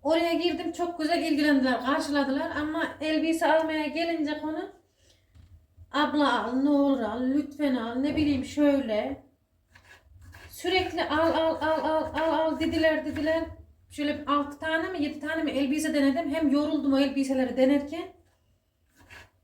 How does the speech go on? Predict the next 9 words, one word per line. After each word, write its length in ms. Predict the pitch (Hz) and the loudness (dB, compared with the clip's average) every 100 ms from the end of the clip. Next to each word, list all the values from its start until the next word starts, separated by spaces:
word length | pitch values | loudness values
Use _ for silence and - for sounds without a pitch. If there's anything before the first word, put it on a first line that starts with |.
| - - - - _ - - - _ 294 | -20 -20 -20 -20 _ -20 -18 -20 _ 0
Bir 140 | 311 | 4
ara 180 | 330 320 | 6 6
dışarıya 400 | 302 320 320 320 | 4 4 4 2
çıktım 300 | 302 - 254 | -2 -4 -2
hava 380 | 262 262 277 277 | 0 2 2 2
alayım 360 | 269 254 240 240 | 2 0 -4 -6
diye. 140 | 247 | -2
Nefesim 420 | 302 339 339 381 | 0 0 -4 -4
daraldı. 640 | 392 359 285 233 214 214 | -2 0 0 0 -2 -2